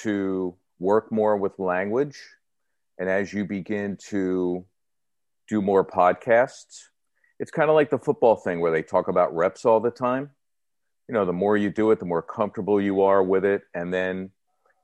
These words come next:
you know, it's kinda like a golf swing. I don't know if you're a golfer or not, but what golfers do is they go to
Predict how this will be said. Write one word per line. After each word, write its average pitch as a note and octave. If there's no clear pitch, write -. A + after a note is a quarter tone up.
you A2+
know, G#2+
it's G#2+
kinda B2+
like A2
a G#2+
golf G#2
swing. D#2
I D#2+
don't F#2
know F#2+
if F2
you're F#2
a D#2+
golfer F#2
or -
not, D2+
but D#2+
what F#2+
golfers G#2+
do F2+
is E2+
they F2
go F#2+
to F2+